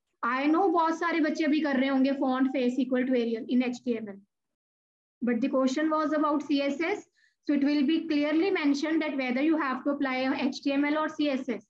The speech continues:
तो अगर सीएसएस बोला तो सीएसएस की प्रॉपर्टी लगानी पड़ेगी, राइट? So that means font family Arial।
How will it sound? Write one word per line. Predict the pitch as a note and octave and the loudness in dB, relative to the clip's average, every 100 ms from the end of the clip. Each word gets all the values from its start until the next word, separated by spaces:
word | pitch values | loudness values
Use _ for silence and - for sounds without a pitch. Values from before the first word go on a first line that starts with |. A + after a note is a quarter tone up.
| _ _ _ _ _ _ - | _ _ _ _ _ _ -4
तो | A#3+ | 0
अगर | B3 C4+ | 0 0
सीएसएस | D4+ C#4+ D4+ D#4+ | 0 0 -2 -2
बोला | D4 D#4+ D#4+ | 0 0 0
तो | E4 | -2
सीएसएस | D#4+ D#4 D4+ D#4+ | 0 0 0 -2
की | E4+ | 0
प्रॉपर्टी | E4 D#4+ C#4+ E4 D#4+ | 0 0 -2 0 0
लगानी | D#4+ D4+ D#4 | 2 0 0
पड़ेगी, | D#4 D#4 D#4 F#4+ G#4+ _ _ B3+ | 0 0 0 0 -2 _ _ -4
राइट? | C4+ F#4 - _ _ _ _ _ - | -2 -2 -4 _ _ _ _ _ -4
So | B3+ | -2
that | B3 B3 | 0 -2
means | B3 D4 F4 A4 - _ C#4+ | 0 0 2 0 -4 _ -2
font | C4+ C4+ F#4 | 0 0 -2
family | D#4+ C#4 B3+ B3 C4 D#4 D#4 C4+ | -4 -4 2 4 4 2 2 0
Arial। | B3 A#3 - | 0 0 -4